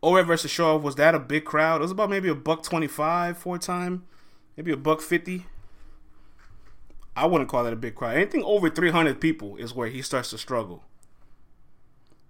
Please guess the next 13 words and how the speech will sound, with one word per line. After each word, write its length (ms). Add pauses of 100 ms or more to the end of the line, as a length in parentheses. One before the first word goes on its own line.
(520)
He 120
battled 360
Daylight 540
on 460
Guerrilla 280
Warfare, 560
Jeremy 280
Perkins. 320
You 80
can 80
check 220
that 160
out. 280